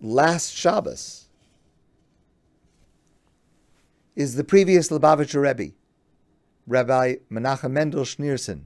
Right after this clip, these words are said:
of blessed memory. Last week,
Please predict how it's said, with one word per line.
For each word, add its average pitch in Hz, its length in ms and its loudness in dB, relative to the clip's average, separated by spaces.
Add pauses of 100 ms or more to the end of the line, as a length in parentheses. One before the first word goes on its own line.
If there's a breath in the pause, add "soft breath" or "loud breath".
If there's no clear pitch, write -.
(120)
of 110 140 -8
blessed 110 400 -4
memory. 85 320 -12 (4000)
Last 156 340 4
week, 139 360 2